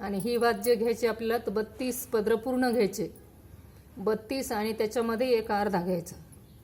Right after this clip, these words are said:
मी तुम्हाला हे सर्व कशा वाती घ्यायच्या ते तर दाखवलेलंच आहे, वाटलंच तर पुन्हा एकदा दाखवते मी.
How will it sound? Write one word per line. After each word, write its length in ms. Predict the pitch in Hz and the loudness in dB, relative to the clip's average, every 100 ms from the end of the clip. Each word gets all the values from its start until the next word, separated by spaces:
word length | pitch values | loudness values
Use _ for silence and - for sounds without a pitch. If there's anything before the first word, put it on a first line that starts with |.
| - - - - - - - | -20 -20 -20 -20 -20 -20 -12
मी 120 | 220 208 | -6 -2
तुम्हाला 300 | 226 220 220 | 0 2 2
हे 160 | 220 | 2
सर्व 320 | 214 247 226 | 2 2 2
कशा 240 | 220 214 240 | 2 0 2
वाती 240 | 214 214 | 2 0
घ्यायच्या 280 | 220 214 214 | 0 0 0
ते 80 | 214 | 0
तर 120 | 214 | 0
दाखवलेलंच 560 | 220 214 254 233 233 233 | 0 0 2 2 0 -2
आहे, 180 | 202 233 | -2 -2
वाटलंच 420 | 233 220 220 220 | -2 -2 -4 -4
तर 40 | |
पुन्हा 400 | 247 240 226 277 | -4 -2 0 0
एकदा 240 | 254 202 208 | 0 -2 0
दाखवते 440 | 202 202 214 196 | 0 -2 -2 0
मी. 180 | 202 | 0